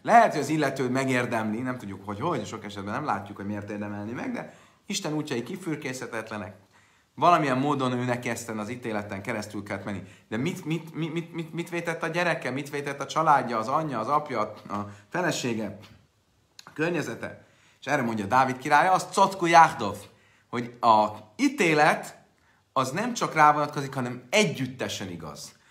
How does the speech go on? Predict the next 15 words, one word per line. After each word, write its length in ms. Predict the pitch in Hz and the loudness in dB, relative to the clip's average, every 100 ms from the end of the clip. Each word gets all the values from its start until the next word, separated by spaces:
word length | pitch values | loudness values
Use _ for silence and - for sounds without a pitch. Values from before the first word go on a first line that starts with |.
| _ | _
Az 120 | 107 | -4
örökkévaló 580 | 180 175 170 143 127 120 | -2 0 -2 -2 -2 -2
ítélete 540 | 156 156 123 104 101 | -4 -4 -4 -6 -8
igaz, 380 | - 151 175 165 - | -10 -4 -2 -2 -6
együttesen 720 | 175 196 151 151 - 120 - | -2 0 0 -4 -4 -6 -4
igazságos. 600 | 117 104 101 - 90 90 101 | -4 -4 -4 -6 -8 -8 -10
Azt 80 | |
mondja, 180 | 139 147 | -8 -6
hogy 180 | 160 165 | -4 -2
mindenkire, 460 | 233 190 151 147 143 | 0 0 -2 0 0
aki 280 | 143 143 | 0 0
a 160 | 127 120 | -2 2
pakliban 540 | - 170 139 123 131 | 2 2 0 0 2
benne 280 | 131 185 165 | 2 -2 -2
van, 260 | 123 127 | -2 -2